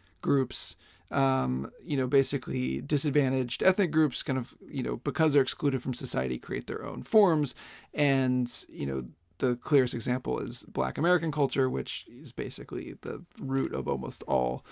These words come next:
all American culture that we care about, um, today. But, you know, some, so much of that started from the exclusion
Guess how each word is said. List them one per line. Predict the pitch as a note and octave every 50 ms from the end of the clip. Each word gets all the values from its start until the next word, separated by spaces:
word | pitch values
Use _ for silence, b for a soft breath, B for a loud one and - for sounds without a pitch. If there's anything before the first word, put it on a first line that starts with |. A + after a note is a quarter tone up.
| B B B B B B B B F#4+
all | A#3+ D#3+ C#3+ C3
American | B2+ B2 B2+ B2+ C3+ B2+ - C3+ B2+ B2+ B2+ B2 C3 C3
culture | - - C3+ B2 - - B2+
that | A#2+ C3 -
we | - C3+
care | C#3 C3+ B2+
about, | B2+ C3 C3+ B2+ C3 C3 C3+ - - - - - -
um, | C3+ C3+ B2+ B2 B2+ - - C#3+ A#2 -
today. | - - E3+ G#3+ G3+ E3+ D3+
But, | C#3 C#3 C#3
you | D3+ D3
know, | C3+
some, | - - E3 D#3+ - -
so | - F3+ E3+
much | E3 D#3 C#3+ -
of | D3+ C3+
that | C#3 B2 -
started | - - - D3 C#3+ C#3+ C#3 C#3 C3+ B2+ B2
from | - - - D3+ C#3 C3+ C3 C3 B2+ C3 C3 C3 B2+ A#2+ b b b b b b b _ - _ _ _ C#3+
the | B2 C#3+ C3 - - C3+
exclusion | B2 - - - - - D#3+ E3 F3 F3+ D#3+ C#3+ D3+ C#3